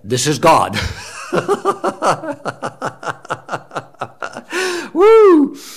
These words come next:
And I've had the Lord deal with me sometimes in certain areas that I didn't want to surrender in. And the Lord's like, "You're going to surrender." "Lord, I don't think I want to." "Oh, you're going to." And I would, you know, put up a somewhat of a fight,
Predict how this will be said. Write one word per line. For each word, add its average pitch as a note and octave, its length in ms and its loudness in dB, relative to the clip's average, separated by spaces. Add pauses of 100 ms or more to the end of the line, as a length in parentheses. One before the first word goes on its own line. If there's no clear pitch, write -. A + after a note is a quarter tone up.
(240)
And A#2+ 100 -2
I've D3+ 200 2
had D3+ 160 -2
the D3+ 80 -2
Lord D#3+ 240 -2
deal F3 140 2
with E3+ 180 -2
me G#3 120 -6
sometimes A2+ 560 -8
in A2 80 -8
certain B2+ 320 -6
areas B2+ 440 -2
that A#2 280 -4 (280)
I G#2+ 100 -6
didn't C#3+ 260 -4
want D3+ 260 -4
to D3 100 -10
surrender C#3 560 -4
in. D#2+ 280 -8 (300)
And A2+ 80 -8
the B2 60 -2
Lord's B2 280 0
like, B2+ 240 0 (140)
"You're C#3 140 0
going D#3 220 2
to B2 60 -2
surrender." B2 540 -2 (160)
"Lord, G#3+ 180 2
I G#3 80 2
don't G3 160 -2
think D3+ 200 -4
I D3+ 100 -2
want E3+ 300 -2
to." A#2 320 -6
"Oh, B2 160 2
you're D#3 180 2
going C#3+ 300 4
to." F#2+ 260 -6 (180)
And A2+ 120 -4
I A2+ 80 0
would, G#2+ 320 -6
you A#2+ 80 -6
know, F#2+ 120 -4
put A2 200 -6
up G#2 160 -6
a E2+ 140 -8 (200)
somewhat A2+ 320 -6
of G#2 100 -6
a G2 60 -10
fight, A#2+ 480 -4